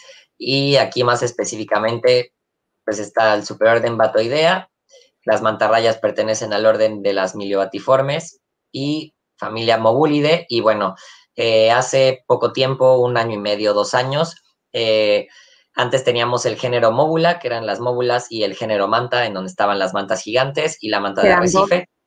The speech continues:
Speaker 2: Ujú.
Speaker 1: eh, que eran dos especies, exactamente. Y ahora, bueno, con análisis genéticos,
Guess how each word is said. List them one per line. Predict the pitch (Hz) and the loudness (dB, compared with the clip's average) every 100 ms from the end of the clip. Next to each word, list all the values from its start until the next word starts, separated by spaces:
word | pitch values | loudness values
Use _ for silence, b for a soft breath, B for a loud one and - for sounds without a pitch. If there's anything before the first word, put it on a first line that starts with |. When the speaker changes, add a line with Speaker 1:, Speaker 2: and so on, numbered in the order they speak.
| _ _ _ | _ _ _
Speaker 2:
Ujú. | 156 151 175 220 _ - | -16 -14 -14 -16 _ -2
Speaker 1:
eh, | 117 107 | 0 0
que | - | 2
eran | 107 104 | 2 2
dos | 101 | -2
especies, | - - 143 - | -4 -8 -8 -4
exactamente. | 113 - 101 - 127 147 143 170 | -6 -4 -4 -2 -2 0 0 0
Y | 151 160 160 | 0 0 2
ahora, | 131 127 143 | 4 4 4
bueno, | 131 110 101 | 4 2 0
con | 95 104 | -4 -4
análisis | 104 110 117 110 - | -2 -2 -4 -10 -10
genéticos, | 104 120 123 - 147 | -6 -6 -8 -4 -2